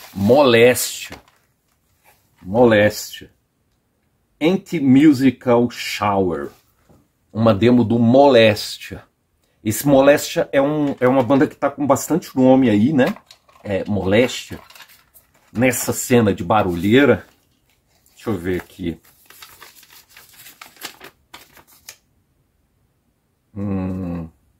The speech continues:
quando que esse negócio foi gravado? É, é uma cópia, né? Isso aqui não é um original, é uma cópia. São as demos do Moléstia. Mas é uma, é um bootlegzinho muito bem feito, viu?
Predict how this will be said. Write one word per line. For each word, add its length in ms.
quando 280
que 100
esse 140
negócio 400
foi 80
gravado? 580
É, 280
é 40
uma 140
cópia, 420
né? 220
Isso 220
aqui 120
não 160
é 60
um 120
original, 680
é 80
uma 200
cópia. 640
São 260
as 180
demos 440
do 80
Moléstia. 880
Mas 440
é 120
uma, 440
é 100
um 180
bootlegzinho 640
muito 220
bem 140
feito, 580
viu? 260